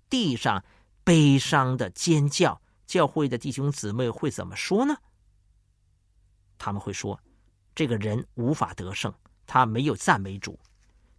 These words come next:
经文怎么说呢？经文说，约伯便起来，撕裂外袍，剃了头，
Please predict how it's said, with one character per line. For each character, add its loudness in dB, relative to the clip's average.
经 -2
文 0
怎 -4
么 -10
说 -2
呢？ -4
经 -4
文 -2
说， -2
约 6
伯 -2
便 0
起 -6
来， -14
撕 -2
裂 2
外 4
袍， -4
剃 -4
了 -6
头， -6